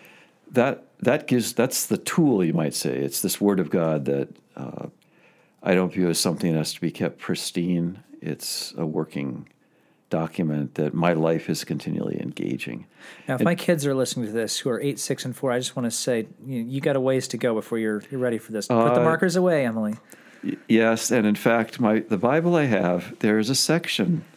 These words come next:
Speaker 1: fortunately it's in the book of Numbers, that my
Speaker 2: <laughs>
Speaker 1: granddaughter, when she was about four, got a hold of with a marker and managed to
Speaker 2: She's just
Speaker 1: do
Speaker 2: trying to
Speaker 1: some
Speaker 2: be like Grandpa.
Speaker 1: pretty serious damage to that part of the Bible.
Speaker 2: I've
Speaker 1: But
Speaker 2: got a
Speaker 1: fortunately,
Speaker 2: page like
Speaker 1: it's
Speaker 2: that.
Speaker 1: in a chunk of the Bible. It's not exactly front and center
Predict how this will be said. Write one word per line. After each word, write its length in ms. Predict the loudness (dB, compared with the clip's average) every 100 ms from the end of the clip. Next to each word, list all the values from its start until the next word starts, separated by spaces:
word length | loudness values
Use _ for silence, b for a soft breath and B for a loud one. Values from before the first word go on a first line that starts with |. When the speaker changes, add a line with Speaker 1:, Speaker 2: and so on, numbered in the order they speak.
| _
Speaker 1:
fortunately 560 | -2 0 2 2 4 4
it's 220 | 2 2
in 120 | 2
the 80 | 4
book 200 | 0 0
of 140 | 0
Numbers, 640 | 2 4 4 2 0 -6 -10 B -6 B B 2
that 220 | 2 4
my 320 | 4 4 2
Speaker 2:
<laughs> 120 | 2
Speaker 1:
granddaughter, 760 | 2 4 4 4 4 2 0 -2
when 160 | -2
she 140 | 0 0
was 160 | 2
about 340 | 2 0 0 -2
four, 340 | 0 2 2
got 220 | 2 2
a 60 | 2
hold 260 | 2 2 2
of 240 | 0 -2
with 140 | -2
a 60 | 2
marker 500 | 2 2 0 -4 -6 -16 _ b b b b 0
and 380 | 2 2 0 -4 B B
managed 480 | 2 4 4 0 0
to 100 | 0
Speaker 2:
She's 80 | 4
just 140 | 2
Speaker 1:
do 40 | 4
Speaker 2:
trying 120 | 2
to 40 |
Speaker 1:
some 40 | 4
Speaker 2:
be 140 | 2
like 160 | 2 0
Grandpa. 320 | -4 -4 -10
Speaker 1:
pretty 320 | 0 4 4
serious 520 | 2 2 4 2 0
damage 560 | 0 2 4 2 2 -2
to 100 | 0
that 220 | 0 0
part 160 | 0 2
of 60 |
the 80 | 0
Bible. 380 | 0 -2 -2 -4
Speaker 2:
I've 120 | -2
Speaker 1:
But 140 | -2
Speaker 2:
got 100 | 0
a 40 | 2
Speaker 1:
fortunately, 420 | 2 4 4 4
Speaker 2:
page 60 | 2
like 80 | 2
Speaker 1:
it's 80 |
Speaker 2:
that. 100 | 4
Speaker 1:
in 60 | 2
a 20 |
chunk 340 | 2 2 2 4
of 60 |
the 60 | 2
Bible. 400 | 4 4 4 0
It's 180 | 0 0
not 160 | 2
exactly 400 | 2 0 0 -2
front 300 | -2 -4 -4
and 80 | -4
center 460 | -2 0 0 -4